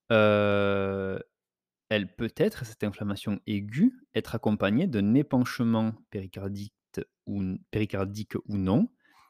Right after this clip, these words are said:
S'il n'y en a pas, on parle de péricardite sèche. Euh,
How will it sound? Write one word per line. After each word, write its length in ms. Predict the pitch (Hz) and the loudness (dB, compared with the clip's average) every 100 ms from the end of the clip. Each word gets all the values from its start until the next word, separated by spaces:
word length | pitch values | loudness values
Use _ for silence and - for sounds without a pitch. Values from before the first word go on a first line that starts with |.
| _ | _
S'il 320 | - - - 98 | -20 -14 -6 0
n'y 80 | |
en 20 | 98 | 0
a 40 | |
pas, 320 | - 117 104 | 2 4 4
on 140 | 95 90 | 4 0
parle 240 | 95 90 | -2 -2
de 80 | 92 | -4
péricardite 960 | - 135 131 113 107 104 104 - - - | -2 2 2 2 -4 -4 -8 -14 -12 -12
sèche. 500 | - 113 131 - 190 - _ _ _ _ _ _ _ _ _ - | -4 -2 -2 -4 -6 -6 _ _ _ _ _ _ _ _ _ 2
Euh, 260 | 113 107 | 6 6